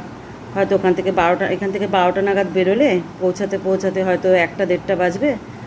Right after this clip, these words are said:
ঘর থেকে খাওয়া দাওয়া করেই যাব, তারপর ওখান থেকে আবার সাড়ে তিনটে, পৌনে চারটে নাগাদ বেরিয়ে আসবো। তাহলে সাড়ে পাঁচটা, ছটার মধ্যে ঘরে ঢুকে যাবো, কারণ ওনার হাজব্যান্ডের আবার কালকে নিমন্ত্রণ আছে, হাজব্যান্ডের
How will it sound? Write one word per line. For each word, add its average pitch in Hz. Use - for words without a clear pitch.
ঘর 208
থেকে 262
খাওয়া 208
দাওয়া 226
করেই 208
যাব, 202
তারপর 185
ওখান 233
থেকে 220
আবার 214
সাড়ে 202
তিনটে, 190
পৌনে 175
চারটে 175
নাগাদ 175
বেরিয়ে 165
আসবো। 165
তাহলে 185
সাড়ে 185
পাঁচটা, 175
ছটার 185
মধ্যে 180
ঘরে 180
ঢুকে 180
যাবো, 165
কারণ 190
ওনার 196
হাজব্যান্ডের 185
আবার 190
কালকে 180
নিমন্ত্রণ 185
আছে, 165
হাজব্যান্ডের 180